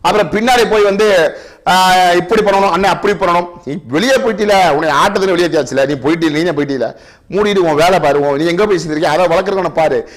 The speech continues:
இங்க நொட்டம் பேசிட்டு இங்க சரி செய்யணுங்கிற இதுல,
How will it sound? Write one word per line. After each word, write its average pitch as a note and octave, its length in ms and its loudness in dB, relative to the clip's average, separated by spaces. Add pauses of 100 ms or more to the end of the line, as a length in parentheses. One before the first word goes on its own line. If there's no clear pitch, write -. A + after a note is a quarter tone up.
(140)
இங்க G#3+ 300 0
நொட்டம் G3+ 380 0
பேசிட்டு G3 240 -2
இங்க E3+ 260 -2
சரி F3 280 0
செய்யணுங்கிற D#3+ 200 -4
இதுல, C#3 540 0